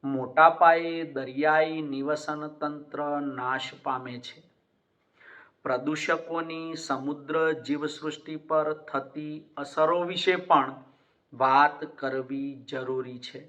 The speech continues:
વિષકારકો સાથેના ઔદ્યોગિક કચરા, જેવા કે એસિડ, આલ્કલી, પેસ્ટિસાઇડ્સ, ઓઇલ,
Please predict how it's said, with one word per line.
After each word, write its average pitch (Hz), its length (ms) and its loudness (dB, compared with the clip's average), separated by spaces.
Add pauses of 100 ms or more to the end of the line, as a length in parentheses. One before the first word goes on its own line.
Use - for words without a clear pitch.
(1200)
વિષકારકો 165 1160 6
સાથેના 160 840 2 (220)
ઔદ્યોગિક 143 1000 -4 (140)
કચરા, 147 480 6 (800)
જેવા 151 360 8
કે 120 200 -10 (560)
એસિડ, 135 560 -2 (500)
આલ્કલી, 131 640 0 (520)
પેસ્ટિસાઇડ્સ, 131 920 -2 (420)
ઓઇલ, 131 540 4